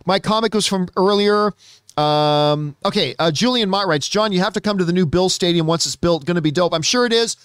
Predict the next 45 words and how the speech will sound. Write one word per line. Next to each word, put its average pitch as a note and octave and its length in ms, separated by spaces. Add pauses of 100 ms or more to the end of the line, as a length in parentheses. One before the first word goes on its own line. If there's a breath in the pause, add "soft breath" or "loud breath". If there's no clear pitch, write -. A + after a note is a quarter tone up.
(180 soft breath)
but F3+ 120
we F#3+ 160
are, F#3 80
and F3 160
I E3+ 60
love G3 220
the G#3 60
Bills, G3 220
but F#3 120
we F3+ 140
are E3 60
here F#3+ 160
to F#3+ 100
talk E3+ 240
about D#3 220
Moon D#3+ 140
Knight C#3 140
right B2 140
now, A#2+ 140
Julian. A#2 380 (220 loud breath)
Uh, D3+ 100
Sam G#3 240
Fisher G3 260
writes, D#3+ 280 (400 loud breath)
uh, E3 80
"I F3+ 120
love G3+ 300
the A3 80
glass F#3 420
and F3 80
the D#3+ 40
sandals E3+ 500
sounding E3 400
like D3 200
Spurs." D3+ 460 (360 loud breath)
Dude, C4 500 (760)
the, F3+ 260 (640)
I, C#4 480
you A#3 140
know F4+ 100
how F#4+ 160
I E4 80
talk A3 320
sometimes G3 800
about D#3+ 420